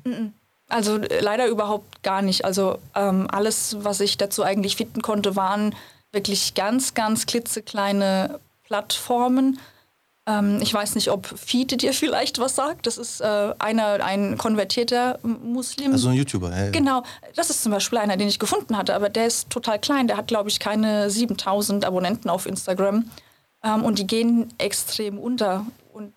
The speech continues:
Speaker 1: das ist eigentlich so das hauptsächliche Problem. Und selbst wenn man irgendwie einen YouTuber hat oder irgendeinen Kanal, sei es jetzt irgendeine feministische Organisation, die stehen von allen Seiten komplett unter Druck. Also nicht nur von rechts, sondern auch von links, weil da e-,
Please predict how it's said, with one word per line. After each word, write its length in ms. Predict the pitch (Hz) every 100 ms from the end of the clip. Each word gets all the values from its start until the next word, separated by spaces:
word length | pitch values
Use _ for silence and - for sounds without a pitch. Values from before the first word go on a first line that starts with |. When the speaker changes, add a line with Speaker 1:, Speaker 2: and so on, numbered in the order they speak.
| -
Speaker 1:
das 160 | 220
ist 200 | 202 -
eigentlich 340 | 208 196 196 196
so 100 | 190
das 140 | 185
hauptsächliche 500 | 185 - 196 190 196
Problem. 420 | - 190 190 190
Und 180 | 185 190 - _ _ -
selbst 380 | 214 190 -
wenn 100 | 214
man 180 | 240 247
irgendwie 400 | 233 226 214 208
einen 80 | 208
YouTuber 540 | 202 208 - 202 190 185
hat 200 | 233 -
oder 140 | 202
irgendeinen 300 | 226 196 196
Kanal, 600 | 214 202 202 214 220 208 147 - -
sei 200 | - 190
es 100 | 196
jetzt 160 | 196
irgendeine 240 | - 202 214
feministische 720 | - 214 208 208 - 208 202
Organisation, 880 | 196 202 202 202 196 - 202 233 240 - _ -
die 100 | 208
stehen 380 | - - 208 220
von 180 | 220 202
allen 280 | 190 233
Seiten 420 | 226 196 196 202 -
komplett 340 | 190 202 202
unter 240 | 202 190
Druck. 300 | 175 196 185
Also 180 | - 180
nicht 220 | 180 202
nur 100 | 202
von 220 | 190 180 175
rechts, 340 | 202 240 -
sondern 240 | 214 196
auch 160 | - 196
von 220 | - 196
links, 440 | 190 214 262 - - _ _ _ _ -
weil 160 | 208
da 220 | 208 202 -
e-, 260 | - -